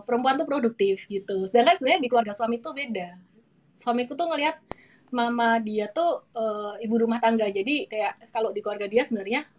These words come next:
perempuan tuh ibu rumah tangga. Tapi aku bersyukur kayak, eh, dia open minded juga, jadi bolehin aku kerja.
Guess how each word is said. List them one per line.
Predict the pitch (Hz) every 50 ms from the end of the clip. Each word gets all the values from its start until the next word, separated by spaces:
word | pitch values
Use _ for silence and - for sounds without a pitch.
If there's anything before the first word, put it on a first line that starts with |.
| _ _ _ _ _ _ _ _
perempuan | - 220 233 240 254 262 269
tuh | 349
ibu | 320 247 233
rumah | 214 220 220 220
tangga. | - 233 240 233 214 190 196
Tapi | - 208 - - 311 269
aku | 226 233 - 311
bersyukur | 269 247 220 - 233 233 277 294 294 269 -
kayak, | 220 208 202 190 - -
eh, | 185 190 190 190 190 196
dia | 240 254
open | 254 247 220
minded | 214 214 214 208 202 - -
juga, | 202 214 233 -
jadi | 214 196 220 233
bolehin | 208 196 196 190 190 190
aku | - 202
kerja. | - 202 196 196 196 196